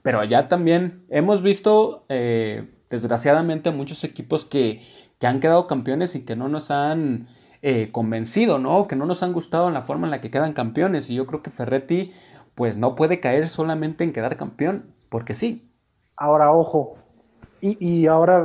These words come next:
Speaker 2: voy a meter un tema a, a discusión, ¿no? Digo, en los últimos años, eh, se ha, se ha proclamado, ¿no? O se ha nombrado a Tigres como un equipo, un equipo grande, ¿no?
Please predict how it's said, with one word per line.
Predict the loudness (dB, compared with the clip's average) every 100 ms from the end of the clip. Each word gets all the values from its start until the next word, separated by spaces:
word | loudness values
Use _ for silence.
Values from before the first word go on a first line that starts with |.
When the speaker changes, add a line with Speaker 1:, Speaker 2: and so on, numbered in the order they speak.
| 2
Speaker 2:
voy | 2 4
a | 4
meter | -2 -2 -2 -2
un | -6 -4 -2
tema | 0 0 -4
a, | -4 -8 -6 -4
a |
discusión, | -4 -4 -4 2 4 4 2 -8 -12
¿no? | -6 -6 -6 -6
Digo, | 2 4 4
en |
los | 4
últimos | 4 6 6 6
años, | 4 4 2 -2 -18 _ _ _ _
eh, | 0 2 2 -2 -2 -4 -4 -6 -8 -8 -8 -10 -12 -20 -20 _
se | _ 0
ha, | 0
se | 0 0
ha | 2
proclamado, | 0 2 0 2 2 0
¿no? | -2 0
O | 2 2 2
se | 2
ha | 4 4 2 -2 -6
nombrado | -2 2 4
a | 2
Tigres | 0 -2 -4
como | -6 -6
un | -8
equipo, | -10 -12 -4 -2 -2 -4
un | -8
equipo | -10 -10 -4 -2
grande, | -2 -4 -6 -10
¿no? | -10 -12